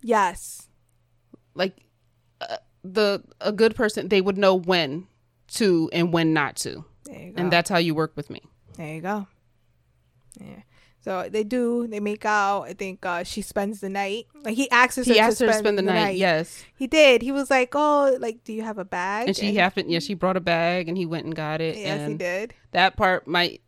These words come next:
Speaker 2: be, like, one of my top favorite parts.
Speaker 1: Yes, 'cause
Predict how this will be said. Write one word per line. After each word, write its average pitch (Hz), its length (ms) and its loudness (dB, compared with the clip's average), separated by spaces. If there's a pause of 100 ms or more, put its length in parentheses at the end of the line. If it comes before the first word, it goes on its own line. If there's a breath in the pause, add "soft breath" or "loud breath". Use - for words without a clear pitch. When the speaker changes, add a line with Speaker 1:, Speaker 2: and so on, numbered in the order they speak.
(140)
Speaker 2:
be, 165 440 -4 (180)
like, 170 240 -4
one 160 240 -4
of 165 180 -6
my 156 160 -4
top 147 360 -4 (140)
favorite 143 380 -6 (220)
parts. - 160 4
Speaker 1:
Yes, 226 320 4
'cause 240 280 2